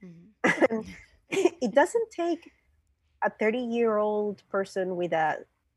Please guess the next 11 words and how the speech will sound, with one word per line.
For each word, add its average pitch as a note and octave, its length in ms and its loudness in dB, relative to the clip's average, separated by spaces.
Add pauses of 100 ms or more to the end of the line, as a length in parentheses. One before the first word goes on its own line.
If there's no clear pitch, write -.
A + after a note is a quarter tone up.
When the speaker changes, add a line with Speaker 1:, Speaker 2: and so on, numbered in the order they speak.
(280)
Speaker 2:
s-, - 300 -20 (120)
you G3+ 120 -4
know, G#3+ 320 -6
political G#3+ 400 0
sciences G3 600 -2
degree E3+ 580 -4
to G3+ 100 -8
say F3+ 280 -4
that's F3+ 240 -6
not F#3+ 260 -4 (120)
right. E3+ 380 -8